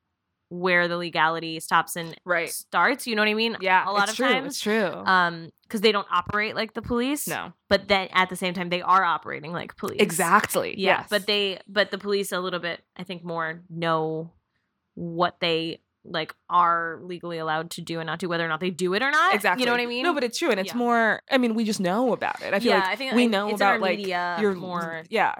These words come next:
Speaker 1: I
Speaker 2: we
Speaker 1: have a
Speaker 2: know,
Speaker 1: right
Speaker 2: like,
Speaker 1: to an
Speaker 2: oh, don't,
Speaker 1: attorney. Yeah.
Speaker 2: exactly.
Speaker 1: You
Speaker 2: We
Speaker 1: have
Speaker 2: just,
Speaker 1: to be
Speaker 2: we
Speaker 1: read
Speaker 2: know
Speaker 1: your
Speaker 2: that.
Speaker 1: Miranda rights.
Speaker 2: Right.
Speaker 1: Yeah.
Speaker 2: You know, as
Speaker 1: Mm-hmm.
Speaker 2: just regular
Speaker 1: You also
Speaker 2: everyday
Speaker 1: do not have to let
Speaker 2: citizens.
Speaker 1: them in your home.
Speaker 2: Yes.
Speaker 1: They have to have a warrant.
Speaker 2: That's true.
Speaker 1: You may, like, don't open the door.
Speaker 2: No, yeah.
Speaker 1: Yeah, just don't open the door.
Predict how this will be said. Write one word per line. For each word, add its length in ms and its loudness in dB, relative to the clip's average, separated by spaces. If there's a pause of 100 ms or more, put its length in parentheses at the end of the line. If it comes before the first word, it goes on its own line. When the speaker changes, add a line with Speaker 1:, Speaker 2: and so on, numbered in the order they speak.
Speaker 1:
I 80 2
Speaker 2:
we 60 2
Speaker 1:
have 100 2
a 20 2
Speaker 2:
know, 80 2
Speaker 1:
right 100 2
Speaker 2:
like, 120 0
Speaker 1:
to 80 -8
an 60 2
Speaker 2:
oh, 20 4
don't, 80 0
Speaker 1:
attorney. 460 -2
Yeah. 40 -2
Speaker 2:
exactly. 800 0
Speaker 1:
You 80 -2
Speaker 2:
We 80 4
Speaker 1:
have 60 4
Speaker 2:
just, 100 2
Speaker 1:
to 40 -4
be 120 -2
Speaker 2:
we 80 2
Speaker 1:
read 100 4
Speaker 2:
know 120 2
Speaker 1:
your 100 0
Speaker 2:
that. 80 -4
Speaker 1:
Miranda 340 2
rights. 420 -8
Speaker 2:
Right. 260 6
Speaker 1:
Yeah. 160 -4 (120)
Speaker 2:
You 120 6
know, 300 -2
as 200 2
Speaker 1:
Mm-hmm. 100 -8
Speaker 2:
just 160 -6
regular 380 2
Speaker 1:
You 40 8
also 140 8
Speaker 2:
everyday 180 -2
Speaker 1:
do 120 -2
not 160 4
have 160 0
to 100 -6
let 220 -6
Speaker 2:
citizens. 300 -8
Speaker 1:
them 120 -20
in 160 -8
your 120 -6
home. 280 -12 (240)
Speaker 2:
Yes. 320 4
Speaker 1:
They 100 -2
have 200 -2
to 60 -10
have 120 -6
a 80 -8
warrant. 320 -12
Speaker 2:
That's 220 2
true. 280 0
Speaker 1:
You 100 -8
may, 200 -6
like, 260 -4
don't 240 -2
open 160 -12
the 80 -10
door. 220 -12 (140)
Speaker 2:
No, 180 -4 (140)
yeah. 180 -6
Speaker 1:
Yeah, 140 -8 (300)
just 140 -14
don't 120 -6
open 160 -14
the 80 -18
door. 180 -18